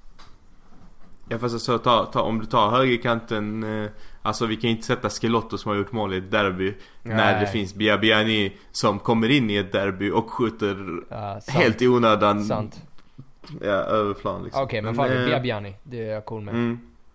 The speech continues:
Speaker 1: Eh, och vänsterytter Perisic. Jag ska
Speaker 2: <laughs> Ja, det är väl i såna fall. Ja.
Speaker 1: Uff, det här var svårare än vad man trodde, alltså.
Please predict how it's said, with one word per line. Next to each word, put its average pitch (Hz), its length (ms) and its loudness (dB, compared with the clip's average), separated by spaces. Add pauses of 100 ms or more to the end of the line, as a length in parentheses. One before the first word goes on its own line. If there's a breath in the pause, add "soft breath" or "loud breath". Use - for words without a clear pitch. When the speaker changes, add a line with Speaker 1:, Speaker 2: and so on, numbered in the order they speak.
(2000 loud breath)
Speaker 1:
Eh, 127 340 6
och 127 80 6
vänsterytter 110 720 2
Perisic. 95 800 0
Jag - 160 -12
ska 117 140 -8
Speaker 2:
<laughs> - 1300 -8
Ja, 147 120 0
det 160 140 0
är 156 60 0
väl 160 240 0 (300 loud breath)
i - 120 -10
såna 147 320 -2
fall. 143 420 -4 (2000 loud breath)
Ja. 110 320 -10
Speaker 1:
Uff, - 180 -6
det 117 80 -4
här 123 80 2
var 127 100 0
svårare 151 300 -2
än 143 80 0
vad 135 80 -2
man 139 140 0
trodde, 151 280 -2
alltså. 98 320 -4